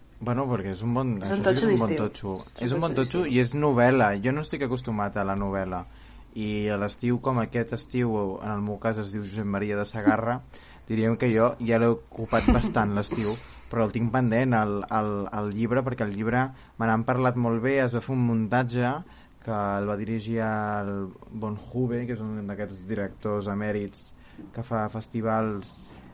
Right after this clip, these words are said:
Speaker 1: eh, i va venir al Grec Festival del dos mil dinou, però,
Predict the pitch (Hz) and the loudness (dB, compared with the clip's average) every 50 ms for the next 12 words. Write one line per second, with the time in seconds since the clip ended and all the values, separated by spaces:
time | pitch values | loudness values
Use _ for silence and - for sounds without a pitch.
0 | - - - - - - - - - 110 110 110 107 110 90 - 113 117 110 113 | -20 -20 -20 -20 -20 -20 -18 -10 -6 -2 -2 0 0 -2 -2 -2 0 2 2 2
1 | 113 117 113 110 107 - 117 120 - - 123 117 - - 117 113 117 117 117 113 | 2 2 2 0 0 0 0 -2 -2 -2 -4 -4 -2 0 2 4 4 4 4 4
2 | 107 113 110 110 104 113 113 110 - 113 113 110 107 107 113 117 120 120 123 127 | 2 2 2 4 4 2 2 2 2 2 2 2 2 2 2 2 2 2 2 0
3 | - - - - - - - - - - - - 110 113 110 107 104 101 104 98 | 0 2 2 2 2 0 0 0 0 0 0 2 4 4 6 6 4 4 4 4
4 | 98 95 92 | 4 2 2